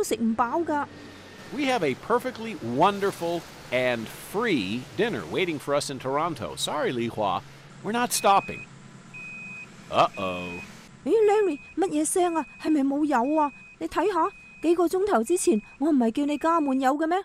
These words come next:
Speaker 2: I heard the gas is a lot cheaper in Toronto, so I didn't want to buy more gas than I needed to. I thought this would be enough for us to reach Toronto.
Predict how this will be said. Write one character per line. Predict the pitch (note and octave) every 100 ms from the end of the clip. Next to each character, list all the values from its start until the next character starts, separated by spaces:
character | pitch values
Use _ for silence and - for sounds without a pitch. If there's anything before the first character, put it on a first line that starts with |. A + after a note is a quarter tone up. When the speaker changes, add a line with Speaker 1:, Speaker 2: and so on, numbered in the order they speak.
| - -
Speaker 2:
I | - C#3+
heard | D3 F3
the | C#3+
gas | A#2+ D3 E3+ C3+
is | A2
a | A2+
lot | A#2+ D#3+ -
cheaper | D#3 F#3+ B2 A2
in | A2+
Toronto, | A2+ B2 F3 C#3+ G#2+
so | A#2 C#3 C3 - - -
I | G3+
didn't | B3 F#3+
want | D3 D#3
to |
buy | B2+ B2+ B2
more | B2 A3+ A3+
gas | A2+ F2 C3
than | - C#3
I | C#3
needed | D3 A3+ G#3+ -
to. | G2+ C#2+ - - - - -
I | F#3+
thought | - A3 G#3+
this | F3+ -
would | C#3+
be | D3+ C#3
enough | C3+ F#3+ G#3+
for | - C3+
us | C#3 -
to | D#3+
reach | D3+ G3+ G#3 -
Toronto. | G3 G3+ A3 A3+ F#3 D3+